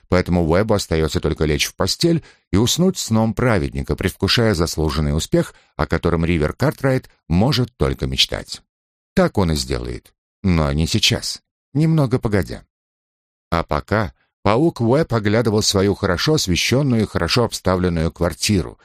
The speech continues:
радовался жизни и надеялся, что ничто больше не нарушит ее безмятежное течение. Из своего кабинета Ширли Дандер увидела, как Кэтрин Стэндиш вошла в кабинет Хо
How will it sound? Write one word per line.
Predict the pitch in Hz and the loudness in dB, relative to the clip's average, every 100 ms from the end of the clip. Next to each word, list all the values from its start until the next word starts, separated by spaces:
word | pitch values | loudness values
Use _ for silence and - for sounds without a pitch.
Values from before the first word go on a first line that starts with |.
| _ _ | _ _
радовался | - 147 120 110 104 113 | 0 2 2 2 2 0
жизни | 80 98 143 80 73 | 2 2 2 0 -4
и | 73 | -2
надеялся, | 82 85 127 - 107 | 0 2 2 2 0
что | - 104 | 0 0
ничто | 156 - - 82 | 0 -2 0 -2
больше | 71 73 - | 0 -2 0
не | 76 | 0
нарушит | 73 78 151 139 - _ - | 0 0 0 0 -4 _ -2
ее | 82 76 78 | 2 2 2
безмятежное | 73 71 67 - 107 85 85 80 | -2 -2 -4 0 0 0 -2 -4
течение. | - 73 69 57 107 - _ _ _ _ _ _ | -4 -4 -4 -6 -14 -20 _ _ _ _ _ _
Из | 95 98 | 0 2
своего | - 104 127 175 | 2 2 2 2
кабинета | - 143 104 90 78 76 95 104 _ _ | 0 0 0 0 -2 -2 -6 -6 _ _
Ширли | - - 170 165 151 | 0 2 2 2 0
Дандер | 120 127 123 120 - | 0 0 0 -2 0
увидела, | 107 95 92 98 95 | 0 2 2 2 2
как | - 98 | 0 -6
Кэтрин | - 113 98 92 90 | -2 -2 0 0 -2
Стэндиш | - 90 95 131 - | 0 0 2 0 0
вошла | 90 87 - 135 | 0 0 0 0
в | - | 0
кабинет | 117 90 85 78 | -2 0 0 -2
Хо | - 107 156 | 0 0 0